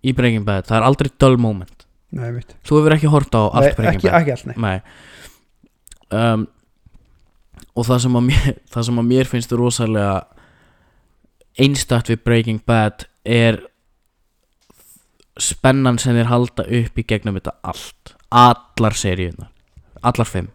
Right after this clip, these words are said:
Speaker 2: Mhm.
Speaker 1: Líka það að þeir hættu á réttum tíma.
Speaker 2: Það er svo ógeðslega mikilvægt að
Speaker 1: Seinasta
Speaker 2: kunna það.
Speaker 1: serían af Breaking Bad er bara sturlun, bara frá A til Ö, bara geðveik sería.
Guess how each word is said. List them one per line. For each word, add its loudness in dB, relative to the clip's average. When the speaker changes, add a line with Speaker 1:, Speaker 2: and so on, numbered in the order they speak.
Speaker 2:
Mhm. -6
Speaker 1:
Líka 4
það 2
að 0
þeir 4
hættu 4
á 4
réttum 4
tíma. -4
Speaker 2:
Það -2
er -2
svo -2
ógeðslega 0
mikilvægt -6
að -4
Speaker 1:
Seinasta 4
Speaker 2:
kunna 6
það. 2
Speaker 1:
serían 6
af 0
Breaking 0
Bad 0
er 0
bara -2
sturlun, -2
bara -2
frá 0
A 4
til -4
Ö, -2
bara 0
geðveik 4
sería. -4